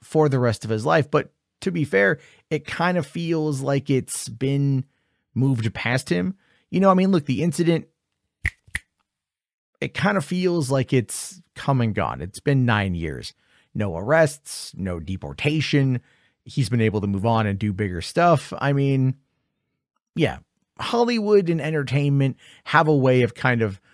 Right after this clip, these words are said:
forgiving people's past crimes, provided the output is good. So this might be something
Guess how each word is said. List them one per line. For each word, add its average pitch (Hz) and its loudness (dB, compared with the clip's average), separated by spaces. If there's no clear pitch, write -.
forgiving 156 0
people's 143 -2
past - -4
crimes, 147 0
provided 117 2
the 113 2
output 85 -6
is 82 -12
good. - 2
So 131 2
this 147 2
might 131 4
be 110 -2
something 92 -4